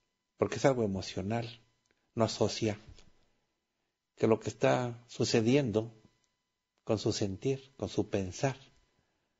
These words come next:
ya le alejó el apetito? Por eso es de que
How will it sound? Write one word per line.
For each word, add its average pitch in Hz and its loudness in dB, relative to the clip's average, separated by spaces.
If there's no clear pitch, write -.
ya 117 2
le 117 0
alejó 101 0
el 110 2
apetito? - -6
Por 113 8
eso 135 2
es 135 2
de 143 4
que 92 -4